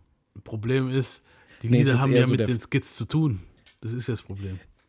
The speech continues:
Speaker 1: Teilweise.
Speaker 2: Ja, aber ich find halt, es ist jetzt, guck mal, bei The Game haben wir jetzt einfach nur die Tracks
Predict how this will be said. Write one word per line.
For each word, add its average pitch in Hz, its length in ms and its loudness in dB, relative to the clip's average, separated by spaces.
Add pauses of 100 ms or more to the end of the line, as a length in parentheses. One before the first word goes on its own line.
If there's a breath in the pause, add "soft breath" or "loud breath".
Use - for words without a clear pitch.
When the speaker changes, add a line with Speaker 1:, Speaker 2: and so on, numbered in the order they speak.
(320)
Speaker 1:
Teilweise. 104 500 -6
Speaker 2:
Ja, 117 920 -2
aber 123 220 -4 (1800 loud breath)
ich - 140 -8
find 151 200 -8
halt, 147 200 -2
es 131 140 -8
ist - 80 -14 (420)
jetzt, - 300 -10 (420)
guck 139 120 -4
mal, 143 80 0
bei 135 160 2
The 127 80 -2
Game 131 220 2
haben 131 120 0
wir 131 40 2
jetzt 117 120 -4
einfach 123 260 -4
nur 127 140 -2
die 117 120 -2
Tracks - 520 -4